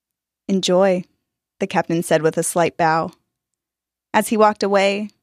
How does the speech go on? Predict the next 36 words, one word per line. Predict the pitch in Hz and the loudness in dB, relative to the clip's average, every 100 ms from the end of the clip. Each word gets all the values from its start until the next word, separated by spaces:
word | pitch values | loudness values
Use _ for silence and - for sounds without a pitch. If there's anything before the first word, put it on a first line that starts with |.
| _ - | _ -6
heading | 214 220 | -2 0
back | 196 190 | 2 0
to | - | -2
his | 214 | -4
ship | - 190 190 _ | -2 -2 -4 _
and | - 180 202 | -10 -6 -6
his | - | -8
crew, | - 170 170 185 _ _ _ - | -4 0 0 -4 _ _ _ -8
due | 226 226 | -4 -2
to | 226 | -2
sail | - 208 208 | 0 0 0
in | 190 | 0
just | 190 - | -2 -2
one | 185 196 | -2 0
more | 190 190 | 0 0
day's | 180 196 | -2 -4
time, | - 180 170 175 180 _ _ _ _ | -4 -4 -4 -6 -12 _ _ _ _
the | 202 | 0
worker | 196 196 185 | 0 0 -2
called | 175 190 180 | 0 0 2
out | 170 | 2
after | 180 180 185 175 | 2 0 -2 -2
him, | 180 202 _ _ _ _ _ _ _ _ _ - | -4 -8 _ _ _ _ _ _ _ _ _ -4
"We'll | 269 | 0
name | 277 294 285 | 2 2 2
this | 277 277 | 0 -2
fruit, | - 277 254 - | -2 -2 -2 -4
which | 262 277 | -2 0
I | |
promise | 254 - - 285 262 233 - | -2 -4 0 2 2 -2 -4
will | 202 | -4
grow | 208 214 214 | 2 2 0
here, | - 180 175 190 _ | -2 -2 -2 -6 _
in | 208 196 | -8 -4
your | 202 208 - | 0 2 2
honor." | 185 185 175 175 | 2 0 -2 -8